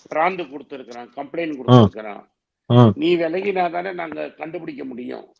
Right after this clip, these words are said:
Speaker 2: ஓகே. இப்போ
Speaker 1: நான் கண்டே பிடி-, கண்டே பிடிக்க கூடாதுன்னு எப்படி சொல்ல முடியும் நீங்க?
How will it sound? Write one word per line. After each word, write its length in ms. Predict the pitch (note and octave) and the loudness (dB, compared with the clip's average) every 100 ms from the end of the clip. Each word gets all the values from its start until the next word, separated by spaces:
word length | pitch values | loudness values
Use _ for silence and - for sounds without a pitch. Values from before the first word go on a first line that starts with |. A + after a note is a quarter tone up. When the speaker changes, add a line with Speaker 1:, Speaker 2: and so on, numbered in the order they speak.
| _ _ _ _ _ - | _ _ _ _ _ 0
Speaker 2:
ஓகே. 340 | A#2 B2 G#2 - _ _ _ _ _ _ _ _ _ _ _ _ _ | 4 8 6 6 _ _ _ _ _ _ _ _ _ _ _ _ _
இப்போ 260 | - D3 E3+ | 2 8 8
Speaker 1:
நான் 200 | D3 D#3 | 8 2
கண்டே 340 | - D3+ F3 | 0 -4 0
பிடி-, 360 | G#3 F3+ D#3 D#3+ | -2 -4 -12 -16
கண்டே 360 | - E3 F3+ G#3 | -12 -10 -8 -10
பிடிக்க 360 | F3+ E3+ - | -10 -14 -8
கூடாதுன்னு 220 | F3 D#3+ | -4 -2
எப்படி 240 | E3+ C#3 D3+ | -4 -12 -14
சொல்ல 240 | C3 C#3 | -16 -16
முடியும் 320 | C3 A#2 A2+ | -14 -14 -14
நீங்க? 320 | A#2 A2+ A2 | -12 -10 -8